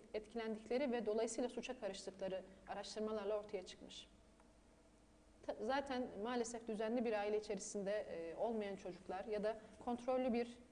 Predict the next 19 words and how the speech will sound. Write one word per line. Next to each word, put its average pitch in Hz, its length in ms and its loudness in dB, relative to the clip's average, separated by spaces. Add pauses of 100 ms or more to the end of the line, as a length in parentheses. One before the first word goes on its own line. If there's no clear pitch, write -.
(920)
ebeveyne 214 440 2
sahip 208 320 -2
olmayan 202 360 0
çocuklar 196 500 -4 (540)
bu 233 80 6
anlamda 190 520 0 (140)
suça 214 280 -4
karışma 214 360 0
noktasında 180 520 -4
en 175 120 -4
azından 175 440 -6 (440)
maalesef 214 440 -4
çok 208 160 -2 (240)
şanssızlar. 202 680 -4 (2500)
Evet, 202 300 -6
burada 233 420 4
kitle 240 240 2
iletişim 233 280 2
araçlarının 202 640 0